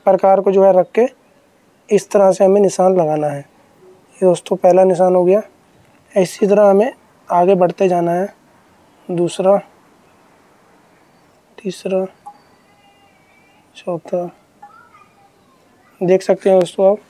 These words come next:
सभी निशान तकरीबन इसी तरह लगाने हैं।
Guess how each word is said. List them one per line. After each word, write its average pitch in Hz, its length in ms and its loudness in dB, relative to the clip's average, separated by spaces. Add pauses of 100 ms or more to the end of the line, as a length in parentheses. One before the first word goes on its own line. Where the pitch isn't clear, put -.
(920)
सभी 190 380 -2
निशान 196 340 0
तकरीबन 190 480 -2 (380)
इसी 196 180 -2
तरह 190 200 2
लगाने 165 340 -2
हैं। 185 100 -2